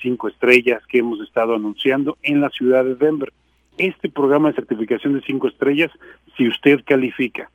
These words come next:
si usted pasa por el proceso y lo han revisado los auditores de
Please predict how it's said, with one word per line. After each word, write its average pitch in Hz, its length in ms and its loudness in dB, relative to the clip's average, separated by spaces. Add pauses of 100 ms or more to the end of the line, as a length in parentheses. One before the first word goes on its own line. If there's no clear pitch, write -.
(340)
si - 80 -8
usted 120 220 4
pasa 127 280 0
por 117 180 0
el 113 80 0
proceso 113 680 -4
y - 120 -2
lo 127 140 2
han 139 100 0
revisado 123 640 -2 (180)
los 123 220 0
auditores 117 680 -2
de 123 260 0